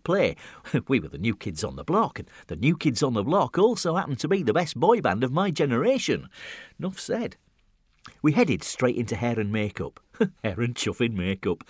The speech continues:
This was big-time showbiz, but in another dimension. The makeup lady was a lovely, friendly woman and made for very light-hearted chat. She also revealed how James Corden was a moody sod who didn't trust anyone.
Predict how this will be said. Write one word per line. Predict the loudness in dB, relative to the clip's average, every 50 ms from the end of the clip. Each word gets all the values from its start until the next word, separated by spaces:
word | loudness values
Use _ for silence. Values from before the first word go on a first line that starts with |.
| -20 -4
This | -2 0 2
was | 2 2 2
big-time | 0 -2 -2 -2 -2 0 2 2 2 2 -2
showbiz, | -6 -6 -4 4 6 6 6 6 6 4 4 4 6 6 4 4 2 0 -2 -4 -6 -10 -20 -20 -4 _
but | 0 2 4
in | 4 2
another | 4 4 2 2 2 0
dimension. | 0 0 0 0 0 0 0 0 0 0 -2 -4 -4 _ _ _ _ -4 _
The | 2
makeup | 4 6 4 4 4 2 -2 0 0
lady | -2 -2 -2 -4 -4 -6 -6 _
was | -6 0 0
a | 0
lovely, | 2 4 2 2 4 2 2
friendly | 2 2 0 0 2 2 2 0 0
woman | 0 0 0 -2 -2 -6 -8 -12 -18 -8 -2
and | 0 0 2
made | 2 0 0 0
for | 0 -2
very | 0 0 0 0 2 0
light-hearted | 2 2 2 2 2 0 -4 -4 -4 -4 -2 -4 -4 -4
chat. | -2 -6 -4 -4 -6 -6 -10 -16 -16 _ _ _ _ _ -20 -20 -20 -12
She | -2 2 4 4
also | 4 4 2 0 -2 -4 -4 -2
revealed | 0 0 0 2 2 0 0 0
how | 0 -2 -2
James | -2 0 0 2 2 2 0 -2
Corden | -4 -4 -2 -2 -2 -2 -4 -4 -4
was | -2 0 0
a | 2
moody | 2 2 2 2 2 0 0
sod | -2 0 -2 -2 -2 0
who | -2
didn't | 0 0 0 0 0 -4
trust | -2 -2 -2 -2 -2 -2 -2
anyone. | -2 0 0 0 0 0 -2